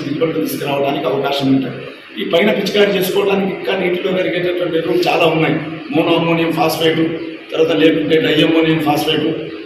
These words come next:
ఇటువంటివి అంటే పన్నెండు అరవై ఒకటి సున్నా అని అంటాము, తర్వాత సున్నా యాభై రెండు ముప్పై నాలుగు అంటాము. ఇవన్నీ కూడా మనం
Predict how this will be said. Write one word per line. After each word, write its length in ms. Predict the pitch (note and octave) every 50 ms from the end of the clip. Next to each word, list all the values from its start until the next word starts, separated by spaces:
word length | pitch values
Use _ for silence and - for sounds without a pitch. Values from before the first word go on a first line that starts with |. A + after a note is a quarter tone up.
| -
ఇటువంటివి 380 | - F3 F#3 F3+ F3+ F3 D#3+ D3+ D3+ D3+ D3 C#3+
అంటే 140 | C#3 -
పన్నెండు 460 | - C#3 D#3+ E3 E3 E3+ E3+ E3+ E3+ E3 D#3+
అరవై 200 | - D#3+ D#3+ D#3
ఒకటి 200 | - - - - -
సున్నా 200 | - D3+ D3+ D#3+
అని 120 | D#3 D#3 D3+
అంటాము, 300 | D3 D3 D3+ D3+ D3+ D#3+ - - - - - - -
తర్వాత 240 | - - - - - -
సున్నా 220 | E3 E3+ F3+ F3 E3+ - E3
యాభై 200 | D#3+ E3 E3 E3 D#3+
రెండు 180 | D#3+ E3 D#3+ D#3+
ముప్పై 280 | D#3 D3+ D3+ D#3+ D#3+
నాలుగు 280 | E3 E3 D#3+ D#3+ D#3+ D3+ D3+
అంటాము. 260 | C#3+ D#3 D#3 D3+ D#3 C#3+
ఇవన్నీ 260 | C3+ D#3 D#3+ F3 F3+ E3 D#3+
కూడా 160 | F#3 G#3 B3 - - - - - - - - - -
మనం 160 | D3+ D#3+ D3+